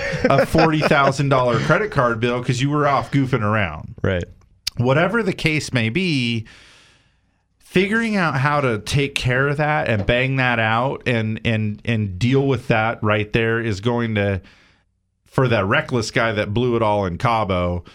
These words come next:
Speaker 1: he's gonna think twice about buying something on credit that he can't afford,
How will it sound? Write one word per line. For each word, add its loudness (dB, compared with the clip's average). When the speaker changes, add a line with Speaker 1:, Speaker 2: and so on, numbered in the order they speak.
Speaker 1:
he's 0
gonna 0
think -4
twice 0
about 0
buying 2
something -2
on -2
credit -2
that 0
he -2
can't -2
afford, -2